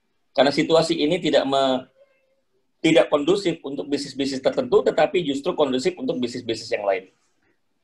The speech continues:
Ya. Satu itu. Ya. Nanti bentuknya seperti apa, nanti kita bahas dalam kesempatan yang berbeda. Yang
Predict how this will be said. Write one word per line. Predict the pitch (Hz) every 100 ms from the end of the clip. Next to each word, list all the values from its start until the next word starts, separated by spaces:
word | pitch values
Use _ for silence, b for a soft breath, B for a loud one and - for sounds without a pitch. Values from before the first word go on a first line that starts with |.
| _ _ _ _ _
Ya. | 110 _ _ _ _ _ _ _ _ _ _ _ _ _ _ _
Satu | 120 113
itu. | 147 131 - - _ _
Ya. | - - _
Nanti | 123 131
bentuknya | 156 165 -
seperti | 156 127 139
apa, | 135 170
nanti | 156 131 139
kita | 123
bahas | 117 127 117
dalam | 113
kesempatan | 110 101 - 104
yang | 101
berbeda. | 101 98 - - _ _ _ _
Yang | 156